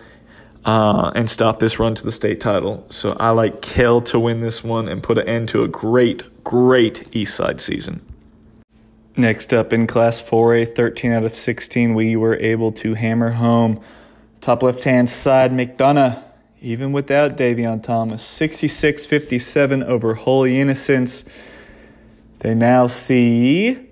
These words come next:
Sonoraville, game I got incorrect. Seventy-one fifty-nine winner over Seconder. It was just, uh, a nightmare night for Seconder.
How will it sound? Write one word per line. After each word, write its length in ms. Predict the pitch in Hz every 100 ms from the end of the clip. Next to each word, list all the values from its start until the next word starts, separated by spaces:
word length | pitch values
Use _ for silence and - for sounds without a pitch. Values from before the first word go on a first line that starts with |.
| _ _ _
Sonoraville, 1080 | - - 127 120 123 185 220 214 202 98 -
game 420 | 131 131 139 135 -
I 240 | 107 113
got 400 | 120 127 127 -
incorrect. 1040 | 131 135 139 151 160 180 226 233 214 214 - - - - _
Seventy-one 600 | - 165 175 165 165 160
fifty-nine 520 | 156 - 156 151 143
winner 240 | 147 147
over 200 | 135 135
Seconder. 720 | 131 - 147 147 139 135 131
It 200 | 135 127
was 380 | 123 120 117 113
just, 420 | - 147 123 -
uh, 280 | 131 117 110
a 80 | 90
nightmare 560 | 117 127 135 123 131 123
night 420 | 120 123 120 -
for 200 | - 110
Seconder. 760 | - 131 127 123 113 117 113